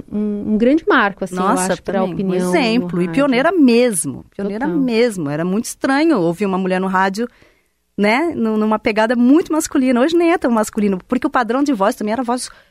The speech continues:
Speaker 2: grossa, hoje não é mais, né?
Speaker 1: É.
Speaker 2: Hoje voz grossa nem tem tanto espaço no rádio.
Speaker 1: Nem tem.
Speaker 2: Voz grossa, assim, e aí chega uma mulher que, tudo bem, tem uma voz que se
Speaker 1: Impositiva,
Speaker 2: coloca,
Speaker 1: né?
Speaker 2: impositiva, mas é uma mulher, né?
Speaker 1: Muito
Speaker 2: <laughs> Deixa de ser uma
Speaker 1: interessante.
Speaker 2: mulher. Grande Maria Lídia.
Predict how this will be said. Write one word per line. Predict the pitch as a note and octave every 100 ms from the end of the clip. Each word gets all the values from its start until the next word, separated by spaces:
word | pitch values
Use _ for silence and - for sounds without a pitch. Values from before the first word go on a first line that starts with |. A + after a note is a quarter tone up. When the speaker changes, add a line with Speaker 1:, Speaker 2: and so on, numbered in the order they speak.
| _ -
Speaker 2:
grossa, | F3+ F3+ D#3+ D3 - D#3+
hoje | D3+ F3
não | G#3
é | G3
mais, | D#3 B2+
né? | - -
Speaker 1:
É. | -
Speaker 2:
Hoje | F3
voz | D#3+ E3+
grossa | D#3 D#3+ F3+
nem | G3
tem | A#3+ G#3+
tanto | G#3+ A3
espaço | - F#3+ -
no | G3+
rádio. | F3+ D3 G#3+
Speaker 1:
Nem | G#3
tem. | G#3 F#3 F3+ F3+ - -
Speaker 2:
Voz | F3+ D#3
grossa, | E3 D3+ D#3 D3+ -
assim, | E3 - D#3+ D3+ F3
e |
aí | F#3 G#3+ C4+
chega | C#4 C4+
uma | C#4
mulher | C#4+ F4+ C4+ B3+
que, | A3+
tudo | - - F3+
bem, | G#3+
tem | D3+
uma | C#3+ C#3+
voz | D3 D3 D#3 - - _ _ _ -
que | G3+
se | - G3
Speaker 1:
Impositiva, | F#3+
Speaker 2:
coloca, | F3 E3+ E3+ A#3
Speaker 1:
né? |
Speaker 2:
impositiva, | C4 F3 D#3 E3+ A3+ C#3+ C3+
mas | C3+ C#3
é |
uma | C#3 C#3+
mulher, | F3 C4+ F3
né? | E3 D#3 - _ - - F#3+
Speaker 1:
Muito | G#3+ G#3+ -
Speaker 2:
<laughs> |
Deixa | G3+ G3+
de | F#3+ F3+
ser | - G3
uma | G3
Speaker 1:
interessante. | G3 G#3+
Speaker 2:
mulher. | F3 F3+ _ _ _ - _ -
Grande | A3+ B3+
Maria | D4+ D4+ F4 F4+
Lídia. | A3 D#3+ D3+